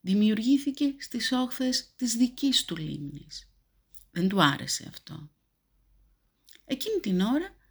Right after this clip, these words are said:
βγήκε στη βεράντα ο ιδιαίτερος γραμματέας του. "Πολυχρονεμένε μου, ήρθε αγγελιοφόρος από τον γκρι βασίλειο.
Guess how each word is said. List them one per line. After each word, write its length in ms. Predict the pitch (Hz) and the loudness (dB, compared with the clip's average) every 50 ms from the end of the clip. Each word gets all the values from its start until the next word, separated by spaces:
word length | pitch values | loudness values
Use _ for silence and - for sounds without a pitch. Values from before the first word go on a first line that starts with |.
| _ _ - | _ _ -6
βγήκε 300 | - - 349 349 - 247 | 2 2 2 2 2 -4
στη 160 | - - 202 | -4 -4 -6
βεράντα 580 | 180 180 175 175 190 220 247 285 320 381 381 _ _ _ _ - | -6 -4 -2 -2 0 2 2 2 0 0 -4 _ _ _ _ -4
ο 60 | - | -2
ιδιαίτερος 600 | 254 208 175 - 160 175 208 214 226 208 208 202 | 0 0 0 0 0 -2 -2 0 -2 -4 -4 -4
γραμματέας 760 | 196 190 185 185 180 175 - - 175 165 156 151 147 - - | -4 -2 -2 -2 -2 -2 -4 -6 -6 -4 -4 -2 -4 -4 -6
του. 140 | - - _ _ _ _ _ _ _ _ _ _ _ _ | -6 -12 _ _ _ _ _ _ _ _ _ _ _ _
"Πολυχρονεμένε 920 | - 233 214 208 190 - 208 190 196 196 190 196 202 190 190 185 185 185 185 | -4 -2 -2 -2 0 0 2 2 2 2 2 2 2 2 4 4 4 2 2
μου, 300 | 185 185 190 190 196 - - - - - _ | 2 0 0 -2 -4 -6 -12 -20 -20 -20 _
ήρθε 300 | - - 294 285 285 - | 2 4 4 4 4 2
αγγελιοφόρος 760 | 294 254 240 254 240 233 233 233 - - 262 262 269 277 262 - | -2 0 0 0 0 0 0 -2 -2 0 0 2 2 2 0 0
από 160 | 262 - 262 | -2 -4 -4
τον 120 | - 240 | -4 -4
γκρι 200 | 226 262 254 269 | 0 2 2 2
βασίλειο. 800 | 262 277 254 - - - 269 262 240 214 185 185 180 180 180 | 4 4 2 2 4 4 4 4 4 2 0 0 -2 -4 -6